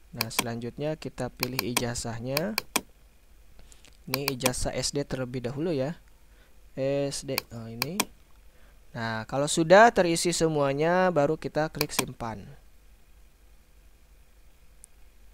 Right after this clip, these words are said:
Nah, data pendidikan berhasil ditambahkan.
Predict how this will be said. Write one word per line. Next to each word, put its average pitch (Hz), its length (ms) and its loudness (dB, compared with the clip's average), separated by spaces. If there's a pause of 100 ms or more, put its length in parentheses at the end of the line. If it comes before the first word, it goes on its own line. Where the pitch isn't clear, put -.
(1400)
Nah, 123 400 -6
data 165 400 4
pendidikan 196 640 4
berhasil 160 720 4
ditambahkan. 147 1040 2